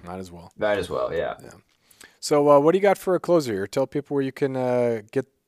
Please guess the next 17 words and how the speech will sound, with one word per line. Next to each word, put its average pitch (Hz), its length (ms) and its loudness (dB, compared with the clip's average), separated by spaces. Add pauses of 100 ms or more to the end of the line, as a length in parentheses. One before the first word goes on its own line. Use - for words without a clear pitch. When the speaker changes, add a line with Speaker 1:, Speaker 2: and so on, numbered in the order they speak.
(120)
Speaker 1:
get 135 160 -4
the 98 80 -20
book, 131 560 2
um, 98 640 -2
anything 117 420 -8
else 117 240 -6
you 98 60 -12
got 101 260 -2
for, 95 320 -6
for - 140 -14
advertisement 104 640 -4
pitches, 104 400 -10
things 98 200 -10
like 95 120 -12
that. 98 220 -10 (800)
Speaker 2:
Okay, 147 340 2
yeah. 131 260 2